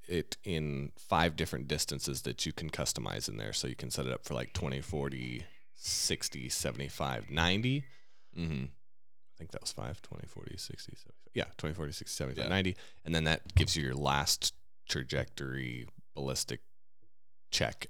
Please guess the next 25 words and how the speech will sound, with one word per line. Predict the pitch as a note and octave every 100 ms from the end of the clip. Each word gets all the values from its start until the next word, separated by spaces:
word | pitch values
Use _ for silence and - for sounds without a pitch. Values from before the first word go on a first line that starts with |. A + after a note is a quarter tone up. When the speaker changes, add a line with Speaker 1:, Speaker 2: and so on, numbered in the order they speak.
| -
Speaker 1:
right | B1+ B1+ -
before | C#2 C#2
it | B1
hits | - -
the | -
target. | - C2+ G#1 B1 - F#2+
Speaker 2:
Mm-hmm. | E2+ C2 - -
Speaker 1:
And | F#2+
then | D#2+ D2+
it'll | D2
give | D2+ E2 D#2 D2+
you, | D2 C#2 C2+ A#1+ -
um, | D2 C2 A#1+ G1+ - - - - - - - -
now | F2 D#2+ C2+
with | -
the | C#2
new | C#2 D#2+
app, | C2 A#1+ D2
you |
can | - C#2+
look | C2+ -
at | -
power | - C2+ C#2
factor | - A#1 - - A#1+
even, | - - -